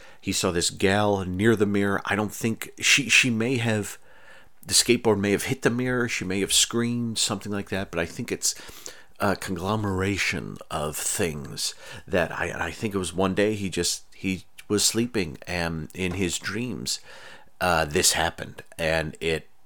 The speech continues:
when he woke up from the dream, he began his puzzle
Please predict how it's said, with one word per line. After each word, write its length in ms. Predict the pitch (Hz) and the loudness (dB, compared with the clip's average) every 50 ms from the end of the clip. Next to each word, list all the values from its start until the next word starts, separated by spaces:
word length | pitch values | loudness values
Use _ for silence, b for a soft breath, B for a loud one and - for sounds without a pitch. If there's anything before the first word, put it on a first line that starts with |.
| - - | -18 -12
when 180 | - 80 82 80 | -6 -4 -4 -2
he 80 | 85 | -2
woke 260 | 82 80 82 90 - | -2 -2 -2 -2 -2
up 120 | 92 78 - | -4 -8 -6
from 160 | - 98 87 | -6 -6 -6
the 80 | 80 73 | -6 -4
dream, 500 | 71 90 98 101 95 90 87 82 78 - - B B B B B B B B B | -2 -2 -2 0 0 -2 -4 -6 -8 -10 -14 B B B B B B B B B
he 180 | - - - 90 | -12 -4 -4 -2
began 640 | - 87 82 78 - 76 82 82 80 80 78 76 76 92 - - - | 0 0 -2 -2 -2 -2 0 0 -2 -2 -4 -6 -8 -12 -18 -20 -20
his 560 | - - - 90 78 73 69 67 - - - - - - - | -20 -10 -4 -2 -2 -2 0 -2 -4 -4 -6 -8 -16 -20 -12
puzzle 460 | - - 98 90 - 78 67 57 - | -4 -2 0 0 0 0 -2 -4 -6